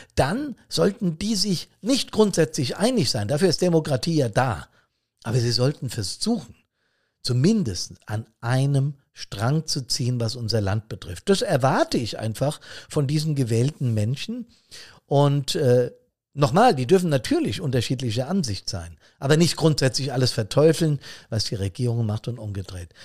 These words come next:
So, die Opposition ist also ein wesentlicher Bestandteil <clears throat> der Demokratie. Und wie auch eben in der Politik versuchen auch bei uns in den Hilfsorganisationen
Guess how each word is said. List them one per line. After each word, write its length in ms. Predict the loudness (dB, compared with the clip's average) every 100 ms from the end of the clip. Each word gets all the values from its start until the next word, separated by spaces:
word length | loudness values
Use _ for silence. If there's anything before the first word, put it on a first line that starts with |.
| -4
So, 300 | 4 6 6 -2 -10 -2
die 100 | 2
Opposition 580 | 4 4 4 2 0
ist 140 | 2 4
also 200 | 4 4
ein 120 | 2
wesentlicher 460 | 2 2 2 2 2
Bestandteil 760 | 0 0 0 2 0 0 -2 -4 -14 -14 -2
<clears throat> 40 | 2 2 4
der 100 | 4
Demokratie. 800 | 4 4 2 2 0 0 -2 -4 _ _ _ _ _ _ _ _ _ _ -20 -20 -20 -12 0
Und 320 | 2 2 0
wie 340 | 2 2 0
auch 280 | 2 2 2
eben 320 | 0 2 2 -2
in 200 | -4 2
der 140 | 2
Politik 680 | 0 -4 -4 -4 -4 -4 -2
versuchen 420 | -2 0 2 0
auch 120 | 0
bei 220 | 0 -2 -2 0
uns 360 | 2 4 2
in 40 | 2
den 160 | 0
Hilfsorganisationen 1700 | 0 2 2 2 -4 -2 -2 0 0 0 0 0 0 2 4 2 0